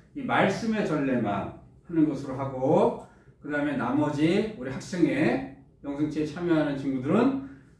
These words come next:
성찬의 전례를 함께 하는 것으로 이렇게 한번 오늘 새롭게 시작을 해보려고 해요. 그래서 말씀의 전례는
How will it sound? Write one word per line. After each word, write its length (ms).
성찬의 500
전례를 400
함께 280
하는 240
것으로 680
이렇게 240
한번 600
오늘 720
새롭게 320
시작을 360
해보려고 400
해요. 380
그래서 200
말씀의 680
전례는 800